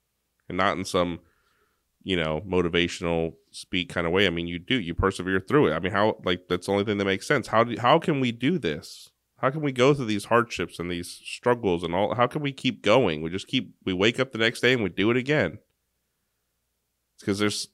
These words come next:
there's something there. There's a design there. There's a, a purpose-filled life that's been given to you to fu-, to, to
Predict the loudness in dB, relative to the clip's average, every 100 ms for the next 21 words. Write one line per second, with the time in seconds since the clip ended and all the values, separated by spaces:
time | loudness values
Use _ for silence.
0 | -2 0 2 2 0 2 -2 2 4 4
1 | 0 -4 -2 0 2 2 2 0 0 -2
2 | -2 -4 -4 _ _ _ _ -4 -2 4
3 | 4 6 4 2 -4 2 4 6 4 0
4 | -16 _ -10 2 6 6 4 -2 -8 -6
5 | -6 -6 -2 0 0 -2 -6 -6 -4 -4
6 | -6 -8 -10 -16 -18 -10 -8 -8 -10 -8
7 | -8